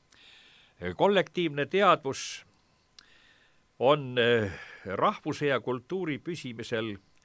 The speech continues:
vast kõige olulisem. Me näeme rahvaid, kes hoiavad kokku ja kus kollektiivne teadvus töötab. Minu kogemuse põhjal, mida rohkem lõuna poole, seda tugevamalt see töötab.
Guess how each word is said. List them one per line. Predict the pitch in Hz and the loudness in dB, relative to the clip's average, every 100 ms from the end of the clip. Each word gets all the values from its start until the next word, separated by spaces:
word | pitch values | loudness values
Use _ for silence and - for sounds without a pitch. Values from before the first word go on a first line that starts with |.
| _ _ - | _ _ -4
vast | 127 - | -4 -2
kõige | - 127 104 | -2 -2 2
olulisem. | 110 113 87 73 80 - 80 - - _ _ _ _ _ - - - - _ _ _ | 4 4 2 -6 -10 -12 -16 -20 -20 _ _ _ _ _ -20 -20 -20 -20 _ _ _
Me | 135 | 0
näeme | 185 196 170 | 2 4 6
rahvaid, | 190 180 151 143 | 4 4 0 0
kes | 139 - | -4 0
hoiavad | 156 160 123 113 - | 2 4 4 2 2
kokku | 151 156 - _ 104 98 - _ _ _ _ | 2 2 -4 _ 2 2 0 _ _ _ _
ja | 101 | -8
kus | 98 101 - | -6 -8 -2
kollektiivne | 160 156 107 - 113 101 92 | 0 2 0 -4 -8 -6 -6
teadvus | - 147 107 - 85 - - | 0 2 2 -2 -10 -10 -2
töötab. | 156 139 - 101 - - _ - - - - - - | 0 0 -2 -6 -6 -14 _ -20 -20 -20 -20 -20 -10
Minu | 107 143 113 | -8 -6 0
kogemuse | 139 131 110 113 113 | 2 2 -2 -4 -2
põhjal, | 113 135 117 110 | 0 2 2 0
mida | 131 127 | 0 0
rohkem | 131 165 - 123 | 2 0 0 -6
lõuna | 117 175 202 151 131 | -2 -2 0 2 0
poole, | 135 135 117 | 2 0 0
seda | 135 123 | -2 -4
tugevamalt | 120 151 123 104 101 92 - | -4 -2 0 0 0 -2 -6
see | - | -8
töötab. | 85 104 80 76 _ - | -2 0 -2 -6 _ -20